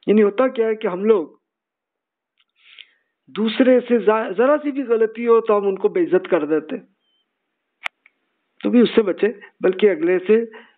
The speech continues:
नरमी का रखें ताकि अल्लाह ताला भी हमसे नरमी रखे। वरना हम अगर लोगों को जलील करेंगे तो फिर आखिरत में हम भी जलील हो जाएंगे। चलो,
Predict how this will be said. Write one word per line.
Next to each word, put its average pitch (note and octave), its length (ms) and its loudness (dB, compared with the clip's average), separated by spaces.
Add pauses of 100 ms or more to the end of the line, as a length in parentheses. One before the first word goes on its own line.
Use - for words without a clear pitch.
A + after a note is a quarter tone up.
(140)
नरमी A3 380 2 (280)
का G3 100 0
रखें F3 320 -2
ताकि A3+ 240 0
अल्लाह G#3+ 180 -2
ताला A#3+ 220 2
भी A3+ 120 -6
हमसे G3+ 240 -2
नरमी E3+ 340 -2
रखे। - 260 -8 (840)
वरना G3+ 220 0
हम G#3 120 4
अगर G#3+ 280 2 (320)
लोगों F3 220 0
को A3 140 4
जलील G3 320 0
करेंगे G#3 420 2
तो A3 140 0
फिर G3+ 260 0 (300)
आखिरत A3 500 -2
में F#3 240 4
हम D#3 200 -2
भी F3+ 100 0
जलील F#3+ 280 4
हो D#3 120 2
जाएंगे। - 280 -14 (1900)
चलो, A3 220 6